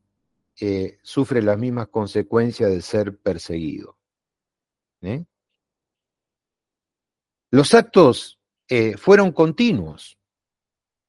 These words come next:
En Gálatas, en el capítulo uno, eh, sígame, por favor, porque es muy interesante la vida del apóstol Pablo, ¿no?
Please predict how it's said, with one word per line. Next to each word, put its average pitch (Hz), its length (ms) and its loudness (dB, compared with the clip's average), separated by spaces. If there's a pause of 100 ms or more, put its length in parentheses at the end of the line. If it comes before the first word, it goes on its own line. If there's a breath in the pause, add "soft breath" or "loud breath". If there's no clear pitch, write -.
(300)
En 143 140 0
Gálatas, 202 640 4
en 139 100 0
el 135 140 -2
capítulo 147 600 0
uno, 110 520 -2
eh, 101 220 -8
sígame, 170 460 -2
por 95 200 -6
favor, 127 380 -4
porque 98 400 -6
es 95 100 -10
muy 151 220 -4
interesante 123 600 -4
la 90 120 0
vida 95 220 -2
del 87 100 -4
apóstol 87 500 -8
Pablo, 85 400 -6
¿no? 131 260 -8